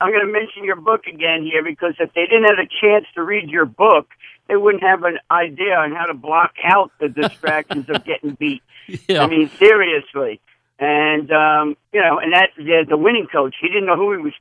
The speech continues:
Speaker 1: playing with. He doesn't do his homework.
Speaker 2: I was
Speaker 1: Come
Speaker 2: gonna
Speaker 1: on.
Speaker 2: say, I mean, come on, really? I mean, you didn't know who you
Speaker 1: I
Speaker 2: were
Speaker 1: mean,
Speaker 2: playing?
Speaker 1: I mean, and then once, once you realize the difference in skill level, change the atmosphere of the game. Make it a scrimmage. Make it a, uh, you know,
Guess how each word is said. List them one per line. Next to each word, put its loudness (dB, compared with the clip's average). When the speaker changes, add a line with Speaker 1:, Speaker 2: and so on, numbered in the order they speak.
Speaker 1:
playing 0
with. 2
He -2
doesn't -4
do -4
his -6
homework. 2
Speaker 2:
I 0
was -6
Speaker 1:
Come -6
Speaker 2:
gonna 2
Speaker 1:
on. -4
Speaker 2:
say, -6
I 0
mean, -2
come -10
on, -4
really? -4
I -4
mean, -4
you -6
didn't -4
know -2
who -2
you -4
Speaker 1:
I 0
Speaker 2:
were 0
Speaker 1:
mean, 4
Speaker 2:
playing? 0
Speaker 1:
I -2
mean, 2
and 4
then 4
once, 0
once 2
you 0
realize 2
the -4
difference 0
in -8
skill -4
level, -2
change 2
the -2
atmosphere 0
of -2
the -2
game. -4
Make -4
it -6
a -4
scrimmage. -4
Make -2
it -2
a, -2
uh, -4
you 2
know, 2